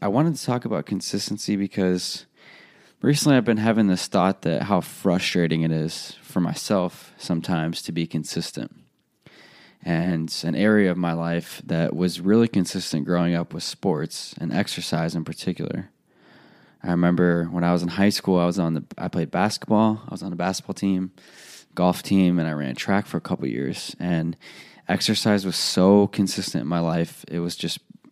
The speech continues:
built into part of my routine. Go to school. After school, I'd go to practice, have some games throughout the week. And my summer was filled with sports and exercise. And then after I graduated high school,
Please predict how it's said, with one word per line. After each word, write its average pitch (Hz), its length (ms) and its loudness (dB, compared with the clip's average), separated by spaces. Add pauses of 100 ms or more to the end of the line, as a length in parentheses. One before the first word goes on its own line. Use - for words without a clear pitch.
(240)
built 98 280 2
into 98 220 2
part 101 260 2
of 98 60 4
my 95 100 2
routine. 113 640 4 (720)
Go 90 120 0
to 92 60 2
school. 120 560 2 (200)
After - 280 -6
school, 104 360 2
I'd 78 160 -2
go 78 100 0
to 78 80 -2
practice, 110 800 0
have 90 200 -6
some 80 200 -4
games 95 440 2
throughout 101 260 0
the 98 80 0
week. 104 440 -2 (460)
And 80 120 -6
my 95 120 0
summer 110 340 4
was 87 200 0
filled 98 360 2
with 90 420 -4
sports - 520 -2
and 82 100 0
exercise. - 720 -8 (420)
And 104 140 0
then 117 260 6
after 131 380 0
I 120 60 2
graduated 104 460 0
high 90 180 -2
school, 85 360 -2